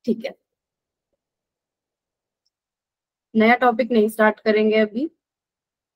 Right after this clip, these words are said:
उन questions पे चलते हैं। ये वाला question try करो, electrical resistance of a column of this molarity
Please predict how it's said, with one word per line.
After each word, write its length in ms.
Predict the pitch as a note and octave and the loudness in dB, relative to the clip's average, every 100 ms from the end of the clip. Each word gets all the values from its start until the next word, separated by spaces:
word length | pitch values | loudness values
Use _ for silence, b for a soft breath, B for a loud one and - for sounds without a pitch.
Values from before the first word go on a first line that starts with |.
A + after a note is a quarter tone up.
| _ _ _ - | _ _ _ -6
उन 140 | B3 | 0
questions 400 | A#3+ A#3 A3+ A3 | 2 2 0 0
पे 120 | A3+ | -2
चलते 320 | G#3+ G3 - | -2 -4 -4
हैं। 140 | G3 A3 _ _ _ _ _ _ _ _ _ _ _ _ _ _ _ _ - | -10 -10 _ _ _ _ _ _ _ _ _ _ _ _ _ _ _ _ -4
ये 100 | A#3 | 2
वाला 200 | A#3 A#3 | 4 4
question 340 | A3+ A3 A3+ A3 | 2 0 0 0
try 220 | A3 G#3 G#3 | 0 0 -2
करो, 200 | G#3 - _ _ _ _ _ _ | -6 -8 _ _ _ _ _ _
electrical 560 | G#3+ A#3+ A3+ C#4+ - D4 | 0 0 -2 -6 0 4
resistance 640 | C#4 A3 A3+ A#3+ A#3+ D4 - A3+ | 4 2 0 -2 -2 -2 0 -2
of 120 | A3 | 0
a 20 | A#3 | 0
column 340 | A3 G#3+ A3+ A3 | 0 2 0 0
of 160 | G#3 B3+ _ _ _ _ _ _ _ _ _ _ _ _ _ G3 | -2 -4 _ _ _ _ _ _ _ _ _ _ _ _ _ -4
this 180 | B3+ B3+ B3+ | -4 -2 -2
molarity 580 | A3+ G#3 G3+ G3 A3 | 2 2 0 -2 -6